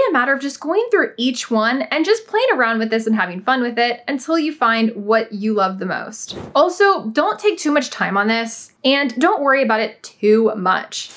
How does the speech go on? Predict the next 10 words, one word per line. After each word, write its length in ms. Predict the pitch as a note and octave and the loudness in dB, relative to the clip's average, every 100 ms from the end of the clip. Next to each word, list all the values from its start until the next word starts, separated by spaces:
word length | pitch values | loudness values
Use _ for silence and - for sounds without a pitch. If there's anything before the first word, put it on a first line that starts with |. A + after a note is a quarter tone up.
| - | -4
I 80 | B3 | 2
don't 100 | G#4 | 2
want 140 | G#4 F#4+ | 2 2
you 100 | F4+ | 2
guys 160 | E4 | 2
spending 320 | - C#4 C4 - | 0 -2 -2 0
hours 380 | B3 C#4 C#4+ C4+ | 2 4 2 0
and 200 | B3 B3 | 0 0
hours 300 | A#3+ A#3 A3+ A3 | 2 2 2 0
obsessing 800 | G#3+ - - C4 - A#3+ G#3+ | -4 -4 -2 -2 -2 -2 0